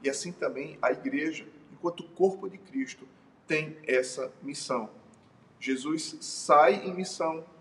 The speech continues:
e, bom, eu perguntaria: não existiam mais doentes, não existiam mais pessoas necessitadas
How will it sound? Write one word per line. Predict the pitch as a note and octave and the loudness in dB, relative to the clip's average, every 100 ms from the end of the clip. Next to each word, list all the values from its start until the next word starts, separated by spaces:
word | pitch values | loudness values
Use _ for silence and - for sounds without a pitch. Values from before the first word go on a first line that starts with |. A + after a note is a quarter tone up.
| - - - | -20 -20 -8
e, | B2 A#2+ A#2 - - - - - - - | -2 -2 -2 -8 -12 -20 -20 -20 -20 -10
bom, | - D3+ C#3 | -2 0 2
eu | C#3 - - | 0 -2 -2
perguntaria: | D3 D#3+ D3 C#3+ C#3+ | -2 0 2 2 0
não | F#3 | -2
existiam | F#3+ - F#3 | -2 0 2
mais | D#3+ D3+ C#3+ | 4 4 2
doentes, | C#3+ B2 C#3+ E3+ - - C#3 | 0 -2 -2 -6 -10 -16 -10
não | |
existiam | D3+ D#3 D#3 D#3+ | -8 -6 -6 -2
mais | D3 | -2
pessoas | D3+ D3+ D3+ C#3+ | -2 -10 -10 -10
necessitadas | C#3+ C#3+ - - - C#3+ B2 - | -12 -14 -16 -4 4 4 4 -4